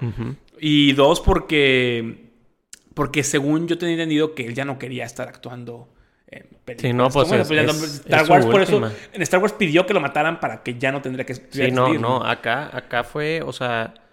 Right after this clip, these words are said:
Speaker 1: él está metidísimo. O sea, él realmente está metidísimo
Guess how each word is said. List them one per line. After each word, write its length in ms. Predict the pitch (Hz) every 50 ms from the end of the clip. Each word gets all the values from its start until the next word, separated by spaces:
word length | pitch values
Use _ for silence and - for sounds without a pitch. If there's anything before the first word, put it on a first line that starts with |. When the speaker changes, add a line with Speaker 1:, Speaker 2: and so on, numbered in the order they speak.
| _ _ _ _ _ _
Speaker 1:
él 200 | - 107 110 123
está 240 | 143 - - 143 147
metidísimo. 680 | 160 170 160 - 123 120 135 - 139 120 104 101 123 _ _
O 40 | _
sea, 320 | _ - 110 110 110 110 113
él 200 | 117 120 127 131
realmente 380 | 151 156 151 147 143 139 -
está 180 | 143 - 147 131
metidísimo 800 | 135 139 139 - 120 113 113 117 - 147 151 175 202 214 -